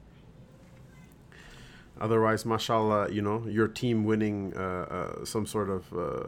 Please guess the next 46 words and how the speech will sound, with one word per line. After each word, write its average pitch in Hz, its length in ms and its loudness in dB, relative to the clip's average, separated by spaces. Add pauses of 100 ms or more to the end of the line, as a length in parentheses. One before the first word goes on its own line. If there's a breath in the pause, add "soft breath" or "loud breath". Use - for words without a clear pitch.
(920)
football 104 420 -2
match 101 360 -4
or 98 200 -2
baseball 101 480 -2
match 95 340 -4
or 95 60 -2
basketball 95 560 -4
match 92 300 -6
or 82 100 -4
whatever, 92 440 -4 (540 loud breath)
uh, 90 280 -2
it 113 100 -4
may 123 140 4
be 113 120 0
fun 120 300 2
and 107 100 2
entertaining, 104 580 -2
I 98 80 -2
admit 101 300 -4
that, 101 180 -2
and 107 100 0
it 110 40 2
may 127 140 2
not 127 160 2
even, 113 320 0
uh, 85 160 -4 (120)
really 113 280 0
be 104 140 -2
haram, 104 420 0
but 95 100 -4
if 104 120 -6
it's 110 120 -8
a 104 100 2
real 104 280 2
source 107 260 -2
of 104 80 -4
happiness 101 420 -2
for 98 220 -6
you, 95 100 -4
you 92 120 -6
need 101 160 -6
to, 98 100 -8
like, 92 180 -4
re-, 95 440 -6
reevaluate 95 380 -2
your 92 120 -8